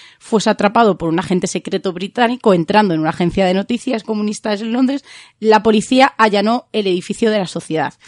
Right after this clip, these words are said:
Y en dos mil trece emitieron un mensaje muy especial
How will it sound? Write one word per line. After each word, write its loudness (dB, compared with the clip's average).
Y 2
en 4
dos 2
mil 4
trece 0
emitieron 2
un 2
mensaje -2
muy 2
especial -4